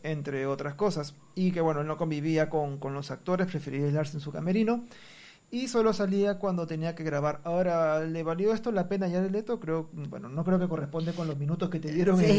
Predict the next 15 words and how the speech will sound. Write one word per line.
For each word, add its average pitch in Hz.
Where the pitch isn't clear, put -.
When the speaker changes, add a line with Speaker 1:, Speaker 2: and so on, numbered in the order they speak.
Speaker 1:
escena. 180
Speaker 2:
exacto, 160
justamente 220
eso 208
te 196
co-, 180
te 180
iba 185
a 180
comentar. 165
La 151
película 202
no 170
trataba 160
sobre 113